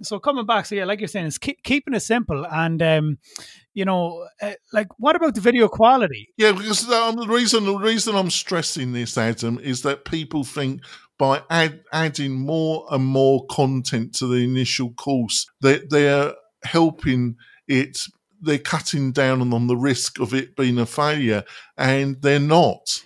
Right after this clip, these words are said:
Speaker 1: Yeah, I mean, I've seen, I see, what was it? There was a course there recently I seen somebody advertising, and it was like, you know, sixty hours of video content. I'm like, "Dude, I ain't got sixty hours to watch sixty hours of video." Like,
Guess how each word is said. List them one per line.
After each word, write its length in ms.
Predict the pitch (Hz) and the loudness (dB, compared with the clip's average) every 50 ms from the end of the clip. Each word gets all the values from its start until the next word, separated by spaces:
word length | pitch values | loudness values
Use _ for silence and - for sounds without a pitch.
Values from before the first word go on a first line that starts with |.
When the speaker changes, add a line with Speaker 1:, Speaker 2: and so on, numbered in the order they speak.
| _ - | _ -6
Speaker 1:
Yeah, 200 | 135 143 147 143 | -4 -2 -2 -2
I 60 | 147 | -2
mean, 160 | 160 160 180 | -2 -2 0
I've 260 | 175 170 180 185 165 | 0 2 2 2 0
seen, 320 | - - 180 170 165 175 - | 0 0 0 0 -2 -4 -4
I 140 | - 170 175 | -2 -2 -2
see, 460 | 170 - - 165 165 160 151 143 - - _ - - - - - _ _ - | -2 -2 -2 -2 -2 -2 -2 -4 -6 -10 _ -20 -20 -20 -20 -20 _ _ -6
what 140 | - 175 170 | -2 -2 -2
was 120 | 165 139 | 0 -2
it? 80 | 147 131 | -4 -6
There 80 | 143 | -6
was 100 | 143 139 | -6 -6
a 60 | 135 139 | -6 -6
course 280 | - 175 170 156 - | -4 -2 -2 -2 -2
there 140 | - 160 147 | -4 -4 -2
recently 400 | 143 151 151 143 - 151 147 139 | -2 -2 -2 -4 -4 -6 -6 -6
I 60 | 135 | -6
seen 300 | 127 - 156 143 139 127 | -6 -6 -6 -6 -6 -6
somebody 300 | - 147 131 131 131 135 | -8 -10 -10 -8 -6 -6
advertising, 640 | 131 127 131 123 131 - 135 131 131 127 117 139 131 | -4 -4 -6 -6 -8 -8 -6 -6 -6 -8 -8 -10 -10
and 100 | 123 123 | -10 -10
it 80 | 143 151 | -10 -10
was 140 | 131 123 113 | -10 -10 -8
like, 200 | 131 123 123 - | -8 -8 -8 -8
you 60 | 135 | -10
know, 100 | 131 123 | -10 -8
sixty 480 | - - - 208 190 - - - 185 175 | -6 -4 -2 -2 -2 -2 -2 0 2 4
hours 320 | 175 175 170 160 151 131 | 4 4 4 2 0 -2
of 80 | 135 123 | -2 -2
video 300 | 156 160 170 170 160 143 | 0 0 0 0 -2 -4
content. 440 | - 143 135 123 120 - 131 120 | -4 -8 -10 -10 -12 -14 -14 -14
I'm 100 | 139 139 | -12 -10
like, 160 | 139 135 131 _ _ - | -10 -10 -12 _ _ -4
"Dude, 240 | 220 220 202 175 - - | -4 -4 -4 -4 -6 -2
I 140 | 165 180 240 | 0 0 0
ain't 200 | 254 226 196 147 | 0 0 0 0
got 200 | 180 220 233 180 | 2 2 2 2
sixty 320 | - 180 156 - - 160 | 0 -6 -6 -6 -2 0
hours 260 | 175 202 190 165 123 | 2 2 2 2 -2
to 100 | - - | -6 -10
watch 140 | 127 131 123 | -10 -10 -10
sixty 340 | - - 170 165 - - 165 | -10 -10 -10 -10 -8 -4 -4
hours 240 | 165 160 151 135 110 | -2 -2 -2 -2 -2
of 60 | 90 | -2
video." 260 | 165 214 262 247 175 | 0 2 2 2 0
Like, 200 | 127 104 92 _ | 0 -4 -12 _